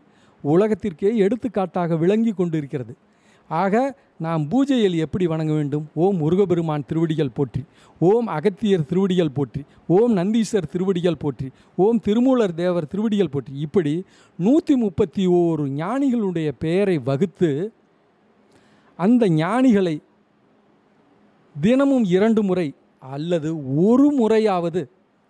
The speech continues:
பூஜை அறையிலே எம்பெருமான் முருகனுடைய படம், அகத்திய பெருமான் படம், சித்தர்களுடைய படங்களை வைத்து, குருநாதர் அரங்கமகா தேசிக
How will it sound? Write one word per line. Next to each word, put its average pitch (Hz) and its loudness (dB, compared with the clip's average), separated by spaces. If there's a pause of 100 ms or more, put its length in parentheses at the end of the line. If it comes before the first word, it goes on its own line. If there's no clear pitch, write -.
(380)
பூஜை 254 2
அறையிலே 156 -2 (760)
எம்பெருமான் 190 0
முருகனுடைய 170 0
படம், 156 -6 (340)
அகத்திய 185 -2
பெருமான் 151 -4
படம், 156 -8
சித்தர்களுடைய 196 0
படங்களை 147 -2
வைத்து, 139 0 (600)
குருநாதர் 208 2
அரங்கமகா 175 -2
தேசிக 160 -4